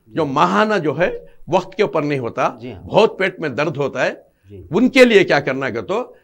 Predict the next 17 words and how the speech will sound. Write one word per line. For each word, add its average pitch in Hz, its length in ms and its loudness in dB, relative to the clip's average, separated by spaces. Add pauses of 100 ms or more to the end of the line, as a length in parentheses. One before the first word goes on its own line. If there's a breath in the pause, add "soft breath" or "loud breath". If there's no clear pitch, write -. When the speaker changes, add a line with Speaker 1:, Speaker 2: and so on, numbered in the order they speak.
(140)
Speaker 1:
पचास 220 300 6
ग्राम 180 340 2
कद्दू, 156 460 -2 (520)
लंबा 170 260 2
कद्दू, 135 420 -6
लौकी 175 260 0
बोलते 127 280 -4
हैं, 220 140 -6 (340)
और 143 240 0
दो 175 180 2
गेंदे 196 380 4
के 170 120 2
फूल, 185 440 -2 (180)
पचास 185 300 2
ग्राम 175 280 2
कद-, 156 260 -4
कद्दू 160 520 0